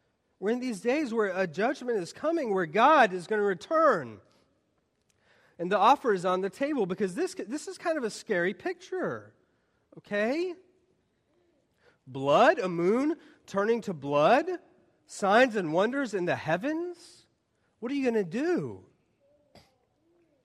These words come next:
Well, it's very clear. All who call upon the name of the Lord shall be saved. All who call upon the name of the Lord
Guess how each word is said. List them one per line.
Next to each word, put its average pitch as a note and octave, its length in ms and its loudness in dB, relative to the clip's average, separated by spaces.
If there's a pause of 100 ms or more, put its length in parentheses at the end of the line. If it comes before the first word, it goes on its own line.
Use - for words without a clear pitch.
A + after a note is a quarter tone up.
(100)
Well, F3 160 -6
it's F#3 180 -8
very B2+ 420 -4 (220)
clear. F#3+ 520 -2 (520)
All A3+ 720 4 (960)
who E3 100 -10
call G3+ 600 0
upon F#3+ 480 -4
the F3+ 80 -6
name D#3 360 -2
of E3 140 -8
the D3+ 80 -8
Lord C3+ 500 -6
shall C#3+ 440 -4
be C3 220 -8
saved. G#2+ 840 -8 (1300)
All G#3 360 8
who A3 140 -2
call G#3 300 4
upon G3 260 -2
the F3+ 80 -2
name E3 320 0
of F3 100 -6
the F3 80 -2
Lord C#3+ 420 -2